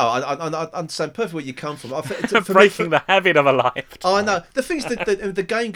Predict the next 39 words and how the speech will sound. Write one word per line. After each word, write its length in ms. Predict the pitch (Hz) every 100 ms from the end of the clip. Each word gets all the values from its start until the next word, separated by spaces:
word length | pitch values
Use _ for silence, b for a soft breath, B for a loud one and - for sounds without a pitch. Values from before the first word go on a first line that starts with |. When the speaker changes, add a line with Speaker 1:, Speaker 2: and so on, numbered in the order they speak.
| 190
Speaker 1:
uh, 240 | 156 180 160
you 80 | 151
know, 160 | 110
could 240 | - - 160
be 120 | 151
perfectly 600 | - 151 135 131 131 123 -
serviceable. 840 | - 180 156 - 123 82 78 -
Uh, 140 | 95 101
we 140 | 107
haven't, 180 | 92 110
Speaker 2:
Yeah. 160 | 117
Speaker 1:
we 100 | 117
haven't 200 | 117 113
seen 240 | - 175 139
it 80 | 87
yet, 200 | 95 -
but 260 | 131 135 127
I, 40 |
I 20 |
think 160 | 139 180
it's 60 | 180
just 140 | 175
a 40 |
fact. 280 | 170 170 151
It, 120 | 170 165
it's, 240 | 151 -
it's 260 | 160 - -
the, 420 | 151 147 143 135 _ _ _ _ _ _ _ -
the 60 |
way 180 | 147 156
it's 100 | 147
been 300 | - 139 123
done. 440 | 151 127 90 76 85 _ -
I, 220 | 101 92 -
I'm, 280 | 98 95 92
I'm 160 | 101 101
not 160 | 90 - -
keen 280 | - 95 80
on. 180 | 69